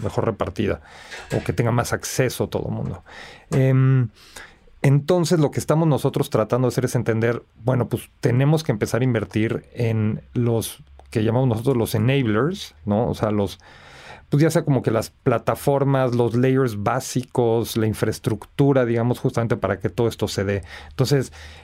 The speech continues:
eh, entendemos que la riqueza ya no debe de estar concentrada, o el valor ya no debe estar concentrado en tan pocas manos. Hay,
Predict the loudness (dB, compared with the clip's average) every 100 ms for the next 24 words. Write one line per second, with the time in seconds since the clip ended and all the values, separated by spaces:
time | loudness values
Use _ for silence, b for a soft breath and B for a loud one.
0 | B -2 0 -2 0 0 2 2 2 2
1 | 2 0 0 0 0 -2 0 -2 0 0
2 | 2 2 2 0 0 -2 -2 -4 -2 -2
3 | 0 0 0 0 0 2 2 2 2 0
4 | -2 -2 -4 -4 -4 -2 0 0 -2 -2
5 | -4 -2 -4 -2 -2 0 0 -2 -4 -4